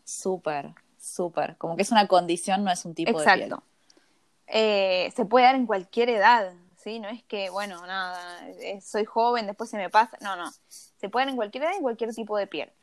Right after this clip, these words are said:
Speaker 2: Entonces, la limpieza es clave. Siempre hay que utilizar un limpiador que sea para nuestro tipo de piel. Los limpiadores son muy amplios, pero siempre evitar algo fuerte, ¿sí? Algo que tenga mucho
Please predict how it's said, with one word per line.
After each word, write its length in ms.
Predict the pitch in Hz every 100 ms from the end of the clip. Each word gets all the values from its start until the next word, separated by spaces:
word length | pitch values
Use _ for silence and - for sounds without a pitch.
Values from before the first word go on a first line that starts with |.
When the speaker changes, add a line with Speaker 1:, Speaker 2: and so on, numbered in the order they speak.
| _ _ _ -
Speaker 2:
Entonces, 400 | 254 233 214 233
la 100 | 247
limpieza 400 | 285 339 381 415
es 60 |
clave. 360 | - 359 320 320
Siempre 240 | 330 381 370
hay 40 |
que 60 | 254
utilizar 400 | 214 202 233 247
un 120 | 240
limpiador 400 | 220 202 180 240
que 80 | 220
sea 160 | 208
para 160 | 208 180
nuestro 320 | 196 - 196
tipo 240 | 208 208
de 120 | 220 214
piel. 380 | 254 302 294
Los 140 | 285 214
limpiadores 420 | 202 190 220 262
son 180 | 214 214
muy 260 | 233 233 240
amplios, 480 | 262 240 233 302 -
pero 180 | 226 208
siempre 500 | - 269 302 320 -
evitar 380 | 226 208 254 285
algo 380 | 233 277 320 311
fuerte, 500 | - 269 214 180 180
¿sí? 240 | - 226
Algo 200 | 226 269
que 60 | 214
tenga 220 | 208 233
mucho 400 | 214 - 247